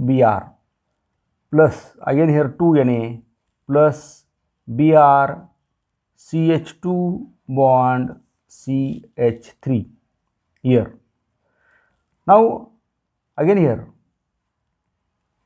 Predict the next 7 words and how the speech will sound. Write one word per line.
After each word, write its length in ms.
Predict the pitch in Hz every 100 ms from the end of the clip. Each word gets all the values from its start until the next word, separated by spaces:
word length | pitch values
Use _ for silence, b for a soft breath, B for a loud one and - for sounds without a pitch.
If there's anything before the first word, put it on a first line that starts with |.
| _ _ _ _ _ _ _ _ _ _ _ _ _ _ _ _ _ _ _ _ _ _ _ _ _ _ -
this 180 | 143 165
bromine 320 | 147 160 160
combines 280 | 151 147 127
with 100 | 131
the 60 |
sodium 260 | 131 135 135
metal, 420 | 131 123 123 113